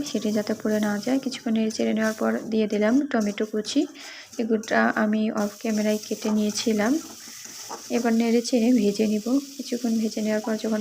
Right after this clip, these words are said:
পানি শুকিয়ে যাবে তখন আবারও পানি দিয়ে দিব ঝোলের জন্য।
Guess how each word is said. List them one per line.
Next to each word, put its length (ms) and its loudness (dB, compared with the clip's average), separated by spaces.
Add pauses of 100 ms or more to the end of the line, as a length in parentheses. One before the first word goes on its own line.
পানি 160 -4
শুকিয়ে 360 -2
যাবে 180 -2 (120)
তখন 280 -2
আবারও 320 0 (100)
পানি 240 0
দিয়ে 240 -2
দিব 200 -2 (760)
ঝোলের 380 4
জন্য। 200 2